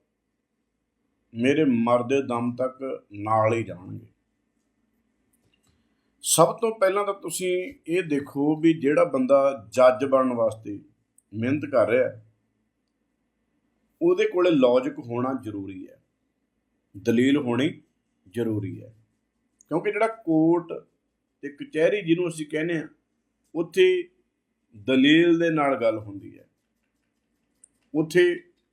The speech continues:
ਹਵਾ 'ਚ ਜਾਂ ਪਾਣੀ 'ਚ ਡਾਂਗਾਂ ਨਹੀਂ ਮਾਰੀਆਂ ਜਾਂਦੀਆਂ। ਚਲੋ,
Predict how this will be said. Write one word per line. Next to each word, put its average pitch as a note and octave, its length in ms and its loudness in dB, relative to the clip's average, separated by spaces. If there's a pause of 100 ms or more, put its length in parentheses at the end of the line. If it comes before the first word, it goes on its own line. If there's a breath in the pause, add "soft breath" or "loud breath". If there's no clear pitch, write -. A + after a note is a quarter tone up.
(200)
ਹਵਾ D#3 280 4
'ਚ D#3 180 -4 (400)
ਜਾਂ D3 140 0
ਪਾਣੀ D3 360 -4
'ਚ C#3+ 100 -8
ਡਾਂਗਾਂ B2+ 360 -4
ਨਹੀਂ A#2+ 120 -2
ਮਾਰੀਆਂ F#2+ 360 -12
ਜਾਂਦੀਆਂ। F#2 300 -20 (500)
ਚਲੋ, F3 420 2